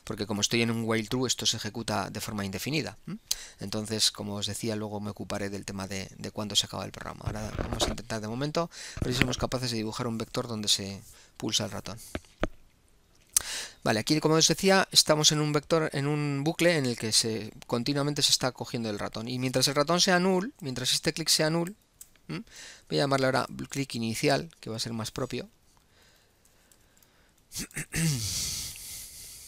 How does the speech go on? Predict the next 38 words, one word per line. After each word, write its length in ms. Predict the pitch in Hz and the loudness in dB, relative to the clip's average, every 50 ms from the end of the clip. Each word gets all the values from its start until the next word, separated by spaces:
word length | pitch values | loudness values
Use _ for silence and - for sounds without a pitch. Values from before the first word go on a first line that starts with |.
| - - - - - - - - - | -20 -20 -20 -20 -20 -20 -18 -8 0
Voy 100 | 156 160 | 4 4
a 60 | 160 | 4
hacer, 360 | - - 151 151 147 143 139 127 | 6 4 4 6 6 4 4 6
voy 120 | 143 156 | 6 6
a 40 | 156 | 8
seguir 160 | 160 165 156 | 8 6 4
haciendo 180 | 156 151 160 147 | 4 4 2 2
este 160 | 139 - 151 | 2 2 2
print 240 | 131 143 143 143 151 | 2 0 0 4 4
ln 240 | 143 143 147 151 151 | 4 4 4 4 4
para 180 | 139 120 117 | 4 4 4
ver 120 | 120 131 135 | 4 4 2
lo 80 | 131 | 2
que 40 | - | 0
está 140 | - - 123 | 0 0 0
pasando. 380 | - 113 - - 139 139 139 135 | 0 2 2 2 2 2 0 -2
En 80 | 123 | 0
algún 180 | 117 117 123 127 | -2 -2 -2 -2
momento 320 | 127 123 123 123 120 123 | 0 0 0 0 0 0
luego 220 | 117 117 117 127 120 | 0 0 0 0 0
lo 80 | 107 | 0
comentaré, 500 | - 104 101 101 98 90 90 87 80 - - | -2 -4 -4 -2 -2 -2 -2 -4 -4 -8 -8
¿vale? 200 | 120 120 117 107 | -8 -8 -8 -8
Porque 240 | - - - - | -8 -10 -10 -8
obviamente 360 | 104 107 110 110 110 107 107 110 | -6 -4 -2 -2 -2 -2 -2 -2
una 80 | 110 107 | -2 -2
vez 140 | 107 107 - | -2 -2 -2
que 100 | - 104 | -4 -4
funcione 400 | - 110 107 104 117 117 113 107 | -4 -4 -4 -2 -2 -2 -2 -2
no 80 | 104 | -2
necesitamos 340 | 104 98 95 85 104 98 95 | -2 -2 -2 -2 -2 0 2
estar 180 | - - - 98 | 4 4 2 2
viendo 200 | 95 92 98 - | 0 -4 -6 -4
todo 80 | 90 | -6
el 60 | 82 98 | -6 -6
rato 120 | 95 92 | -6 -8
en 80 | 92 90 | -8 -6
consola 460 | - 87 90 - 101 104 101 107 | -4 -2 -2 0 0 2 0 0